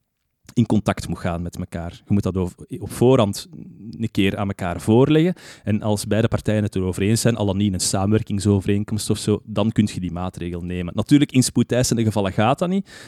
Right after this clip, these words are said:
maar dan doe je het overleg nadien. En de derde voorwaarde, en dat is misschien wel de belangrijkste voorwaarde, dat is dat de maatregelen die je oplegt, dat die strikt beperkt moeten zijn binnen de bevoegdheid van de federale overheid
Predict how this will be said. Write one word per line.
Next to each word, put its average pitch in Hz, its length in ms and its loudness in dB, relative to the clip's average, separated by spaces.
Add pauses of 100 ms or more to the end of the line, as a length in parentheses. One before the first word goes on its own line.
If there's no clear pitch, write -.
maar 117 100 2
dan 113 100 4
doe 127 100 6
je - 60 -4
het - 120 -4
overleg 107 540 0
nadien. 90 520 -2 (920)
En 135 100 4
de 113 80 8
derde 170 300 4
voorwaarde, 220 640 4
en 139 100 -2
dat 123 80 2
is 131 120 0
misschien 143 340 0
wel 117 180 2
de 98 80 -2
belangrijkste 139 520 -4
voorwaarde, 185 640 0 (920)
dat 101 200 4
is 156 280 4
dat 104 380 0
de 92 100 -4
maatregelen 156 480 -2
die - 120 -4
je - 60 -2
oplegt, 160 360 2
dat 104 160 -2
die 98 220 2
strikt - 460 0
beperkt 110 400 0
moeten 147 220 4
zijn 156 380 4 (1000)
binnen 151 440 0 (760)
de 113 180 -2
bevoegdheid 107 500 0
van 107 120 -4
de 95 60 -6
federale 165 460 0
overheid 160 640 0